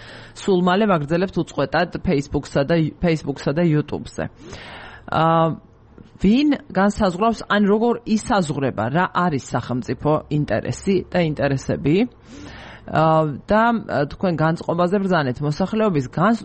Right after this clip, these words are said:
სხვადასხვა ეს განწყობები, მათ შორის კი, ს-, სწორად აღნიშნეთ, მათ შორის იმავე ევროინტეგრაციის მომხრეთა შორის. და, აი, ის, რომ სხვადასხვა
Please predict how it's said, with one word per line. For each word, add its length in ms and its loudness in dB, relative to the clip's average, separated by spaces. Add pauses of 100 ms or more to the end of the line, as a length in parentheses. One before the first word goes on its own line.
სხვადასხვა 720 -2
ეს 120 -6
განწყობები, 640 -4
მათ 220 0
შორის 320 0
კი, 160 0
ს-, 180 -6 (140)
სწორად 340 0
აღნიშნეთ, 640 0 (140)
მათ 260 0
შორის 400 0
იმავე 460 2
ევროინტეგრაციის 840 -2
მომხრეთა 520 -2
შორის. 400 -2 (760)
და, 480 2
აი, 200 0
ის, 160 2
რომ 160 0
სხვადასხვა 440 -2